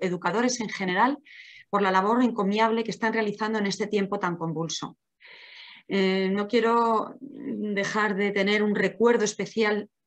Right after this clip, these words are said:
para aquellos maestros y maestras de la isla de La Palma, que en este momento están sufriendo porque no están pudiendo asistir a las escuelas en muchos casos, y están viendo cómo sus alumnos están viviendo situaciones, y ellos mismos, ¿no? Situaciones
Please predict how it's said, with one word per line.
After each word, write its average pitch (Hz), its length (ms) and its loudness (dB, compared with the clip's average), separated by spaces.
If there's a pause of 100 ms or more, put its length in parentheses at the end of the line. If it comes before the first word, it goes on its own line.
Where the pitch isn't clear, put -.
(120)
para 185 160 2
aquellos 220 400 -2
maestros 208 720 -2
y 202 40 -2
maestras 196 720 -2
de 180 200 -4
la 180 140 0
isla 190 200 -2
de 180 60 0
La 170 120 0
Palma, 220 400 2
que - 80 -6
en 180 80 -2
este 185 220 -4
momento 185 440 0
están 175 280 -4
sufriendo 220 560 -2
porque 185 200 -6
no 190 120 -2
están 190 280 -4
pudiendo 190 560 -2
asistir 180 440 -4
a - 20 0
las 170 140 -6
escuelas 208 420 -4
en 180 60 -6
muchos 180 300 -6
casos, 208 440 -2 (640)
y - 80 -4
están 214 280 -2
viendo 220 420 0
cómo 214 460 0
sus 196 220 -4
alumnos 208 580 0
están 196 280 -4
viviendo 190 320 -2
situaciones, 190 640 -4
y 202 40 0
ellos 175 200 -4
mismos, 170 320 -6
¿no? 233 160 -2
Situaciones 190 720 -4